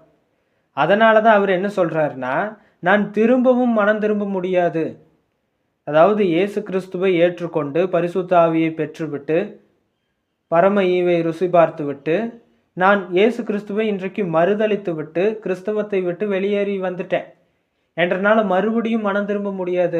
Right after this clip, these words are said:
அப்படின்னா என்ன அர்த்தம்? ரட்சிக்கப்பட்டு அந்த ரட்சிப்பை இழந்து விட்டேன், மீண்டும் என்னால் மனம் திரும்ப முடியாது அப்படின்னு அவருடைய கமெண்ட் பாக்ஸ்ல சொல்றார். அப்போ இதிலிருந்து என்ன தெரிகிறது? சகோதரர் லெனினே தன்னுடைய உபதேசத்திற்கு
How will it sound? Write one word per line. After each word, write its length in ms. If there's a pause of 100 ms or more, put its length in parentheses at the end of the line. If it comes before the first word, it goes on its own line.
(100)
அப்படின்னா 400
என்ன 200
அர்த்தம்? 340 (1040)
ரட்சிக்கப்பட்டு 760
அந்த 220
ரட்சிப்பை 420
இழந்து 320
விட்டேன், 340 (460)
மீண்டும் 480
என்னால் 300
மனம் 300
திரும்ப 240
முடியாது 560 (100)
அப்படின்னு 400
அவருடைய 440
கமெண்ட் 420
பாக்ஸ்ல 440
சொல்றார். 420 (640)
அப்போ 260 (200)
இதிலிருந்து 480
என்ன 220
தெரிகிறது? 540 (800)
சகோதரர் 640
லெனினே 520 (220)
தன்னுடைய 500 (140)
உபதேசத்திற்கு 920